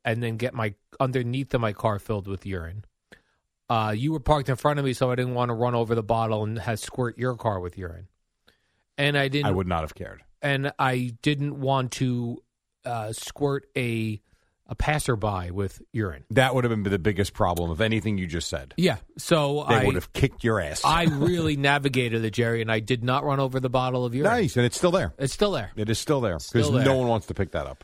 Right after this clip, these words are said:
Speaker 1: So, I, right, I didn't wanna kick it out of my way, you know what I mean? 'Cause then it's in, on my foot.
Speaker 2: Yeah,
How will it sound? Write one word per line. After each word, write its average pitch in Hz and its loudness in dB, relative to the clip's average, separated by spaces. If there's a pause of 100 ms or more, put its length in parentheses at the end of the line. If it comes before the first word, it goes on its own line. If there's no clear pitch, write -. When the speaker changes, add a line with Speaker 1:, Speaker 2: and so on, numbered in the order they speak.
Speaker 1:
So, 170 2
I, 165 -4
right, 170 4
I 147 4
didn't 196 2
wanna 139 2
kick - 0
it 139 4
out 107 2
of 95 2
my 95 -2
way, 92 -2
you 117 -2
know 135 -2
what 139 0
I 135 -2
mean? 151 -4
'Cause 127 -6
then 120 0
it's 113 -8
in, 127 -2
on 123 -2
my 107 -4
foot. - -8
Speaker 2:
Yeah, 147 2